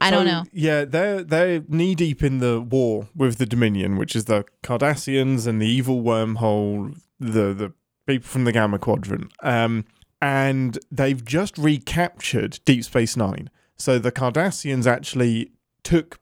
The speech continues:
Speaker 2: back Deep Space Nine at the end of season five, and then the opening of season six is about recapturing it and retaking it. So, yeah, they're all kind of getting settled back into the station and getting back into, "Hey, this is ours now,"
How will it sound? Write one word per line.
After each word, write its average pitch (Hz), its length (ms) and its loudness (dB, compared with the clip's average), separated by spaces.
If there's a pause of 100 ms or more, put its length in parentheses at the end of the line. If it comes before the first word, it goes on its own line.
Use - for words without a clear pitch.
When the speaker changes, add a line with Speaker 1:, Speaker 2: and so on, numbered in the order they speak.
Speaker 2:
back - 560 0
Deep 135 180 2
Space 123 320 -2
Nine 123 340 0
at 131 240 -2
the 127 180 2
end 117 240 0
of 101 180 -2
season 113 340 0
five, 117 480 0 (320)
and 123 240 0
then 117 220 0
the 123 140 -2
opening 143 460 0
of 113 80 0
season 113 400 0
six 101 380 -4
is 127 200 0
about 113 340 0
recapturing 123 720 0
it 98 180 -2
and 123 180 0
retaking 107 540 0
it. 98 180 -12 (300)
So, 131 260 -2
yeah, 131 360 0
they're 131 160 -2
all 180 100 2
kind 190 220 -2
of 151 80 -4
getting 135 260 0
settled 143 400 0
back 147 240 -2
into 147 260 0
the 131 120 0
station 123 540 0
and 117 180 -2
getting 110 360 0 (100)
back 127 260 0
into, 113 600 0 (360)
"Hey, 165 180 4
this 127 200 -4
is 117 400 -4
ours 120 440 0
now," 101 400 2